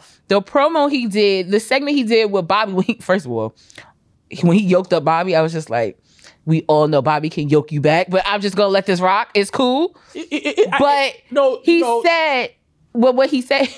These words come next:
Speaker 1: <laughs> what he said to him was, he was just like, "I can't wait to see you lose at WrestleMania." That was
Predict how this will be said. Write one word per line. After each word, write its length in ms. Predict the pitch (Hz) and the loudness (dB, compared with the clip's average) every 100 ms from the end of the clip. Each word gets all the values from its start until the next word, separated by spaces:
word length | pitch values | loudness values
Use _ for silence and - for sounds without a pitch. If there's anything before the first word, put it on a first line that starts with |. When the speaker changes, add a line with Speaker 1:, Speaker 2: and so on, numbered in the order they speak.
| - | -16
Speaker 1:
<laughs> 220 | - - | -20 -8
what 140 | - 247 | 0 2
he 60 | |
said 260 | 240 262 277 | 2 0 -2
to 80 | 277 | -2
him 160 | 254 202 | -4 -2
was, 220 | 175 170 | 0 0
he 80 | 165 | -2
was 180 | 180 175 | -8 -6
just 180 | 170 165 | -8 -4
like, 380 | 151 156 147 - - - - _ | -2 0 -4 -10 -20 -20 -20 _
"I 100 | 190 | -8
can't 380 | 196 - 175 143 143 | -6 -4 -4 -4 0
wait 260 | 180 185 | 0 0
to 100 | - | -6
see 200 | 165 175 | -10 -6
you 220 | 151 151 | -4 -4
lose 640 | 147 160 160 135 117 110 - - - _ - | -2 -2 0 -4 -6 -12 -20 -20 -20 _ 0
at 160 | 165 | 0
WrestleMania." 800 | 127 139 135 131 123 78 - - - _ _ _ _ _ - | 0 -6 -6 -6 -6 -10 -16 -20 -20 _ _ _ _ _ -2
That 140 | 330 | 0
was 120 | 427 | 2